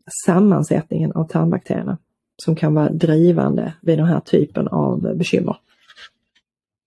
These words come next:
Eh, så att någon form av matsmältningsstöd, och tål man det, gärna någonting med lite saltsyra i för att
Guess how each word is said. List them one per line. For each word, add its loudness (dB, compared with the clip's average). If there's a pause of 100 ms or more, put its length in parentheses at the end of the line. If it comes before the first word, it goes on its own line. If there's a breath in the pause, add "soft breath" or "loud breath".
(1300 loud breath)
Eh, 4 (100)
så 0
att -4
någon 4
form 0
av 0
matsmältningsstöd, 0 (100)
och -2
tål 2
man 2
det, 2
gärna 2
någonting 0
med 2
lite -2
saltsyra 0
i 0
för -4
att -4